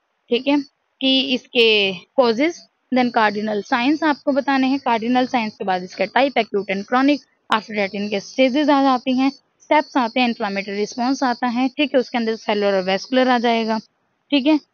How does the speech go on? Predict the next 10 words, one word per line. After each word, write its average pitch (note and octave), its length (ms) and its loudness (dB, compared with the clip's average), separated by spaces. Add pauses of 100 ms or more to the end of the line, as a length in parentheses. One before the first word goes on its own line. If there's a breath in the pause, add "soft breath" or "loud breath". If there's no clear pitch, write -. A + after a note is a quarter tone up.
(140)
Next D4 300 2
इसमें C#4 280 2
आएगा G#3+ 280 2
आपके G#3 240 -4
पास C4 400 -2 (920)
repair, A3+ 520 2
देखो G3 280 0
पहले B3+ 320 4
आता D#4 240 0
है A4 80 0